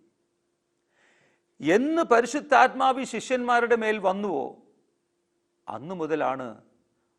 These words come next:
അവർ ക്രിസ്തീയ ജീവിതം ആരംഭിക്കുന്നത്. അന്നവർ ക്രിസ്ത്യാനി എന്ന് വിളിക്കപ്പെട്ടിരുന്നില്ല, എങ്കിലും നമുക്കറിയാം ക്രിസ്തീയ ജീവിതം അവിടെയാണ്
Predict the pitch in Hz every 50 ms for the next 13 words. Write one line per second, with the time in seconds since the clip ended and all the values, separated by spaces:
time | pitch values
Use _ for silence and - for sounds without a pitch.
0 | _ - - 107 104 120 - - - 123 - - _ - 139 127 113 98 110 117
1 | 120 110 117 107 101 98 104 107 107 101 104 - - 104 98 98 - - - _
2 | _ _ _ _ _ _ _ _ _ _ _ _ _ _ _ _ _ _ _ _
3 | _ _ _ _ _ _ _ _ _ _ _ _ _ _ _ _ _ _ _ _
4 | _ - - 143 202 254 285 269 277 262 262 240 220 - - - 269 269 269 277
5 | 269 262 262 247 240 247 254 - 269 196 240 240 240 294 277 285 269 254 226 190
6 | 180 185 208 240 - - - _ _ _ _ _ _ _ _ _ _ _ _ _
7 | _ - 135 160 190 180 220 208 214 196 175 170 185 196 - - 170 156 170 180
8 | 175 151 127 117 104 104 - _ _ _ _ _ _ _ _ _ _ _ _ _
9 | _ _ _ _ _ _ _ _ _ _ _ _ _ _ - 143 - - _ -
10 | 170 151 127 117 135 127 131 123 127 117 107 104 127 131 127 120 107 107 104